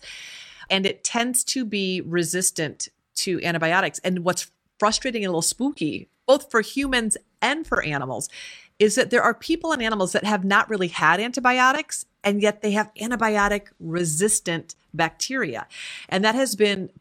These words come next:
for my clients, it has been shocking. They're like, "My dog or cat's never been on antibiotics. How on earth can they have an antibiotic resistant infection going on?"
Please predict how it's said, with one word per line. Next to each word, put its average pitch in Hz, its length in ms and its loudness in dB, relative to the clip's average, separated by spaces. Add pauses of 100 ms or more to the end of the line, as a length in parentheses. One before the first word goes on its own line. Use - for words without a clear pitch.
for 190 100 2
my 190 240 6
clients, 160 380 -2
it 185 60 -2
has 196 120 -2
been 190 140 -2
shocking. 190 360 0
They're 170 100 0
like, 175 140 -2
"My 226 160 0
dog 190 340 2
or 180 60 -2
cat's 190 320 -2
never 185 260 0
been 196 160 -2
on 269 140 -2
antibiotics. 185 500 0
How 226 200 2
on 214 180 4
earth 240 340 2
can 226 140 2
they 202 120 4
have 202 220 2
an 185 80 -2
antibiotic 190 680 2
resistant 175 600 -2
infection 190 640 -2
going 156 280 -2
on?" 120 260 -2